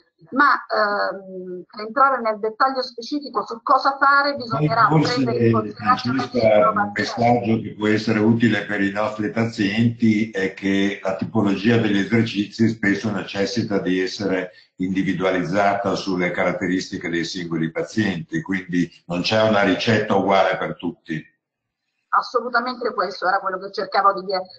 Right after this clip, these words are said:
Speaker 1: Forse l'unica ricetta che io scrivo sempre quando faccio le ricette ai miei malati è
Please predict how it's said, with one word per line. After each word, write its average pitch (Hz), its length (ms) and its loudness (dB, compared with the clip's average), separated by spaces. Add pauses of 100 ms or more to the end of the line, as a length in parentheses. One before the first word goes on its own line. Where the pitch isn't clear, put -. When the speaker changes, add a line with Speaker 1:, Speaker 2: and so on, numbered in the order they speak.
Speaker 1:
Forse 339 320 2
l'unica 240 360 0
ricetta 226 600 2
che 196 100 -10
io 208 200 -2
scrivo 208 440 -6
sempre 208 560 -2
quando 208 580 2 (280)
faccio 240 300 2
le 185 120 -2
ricette 226 360 0
ai 202 60 -6
miei 220 140 -4
malati 214 520 4
è 190 180 4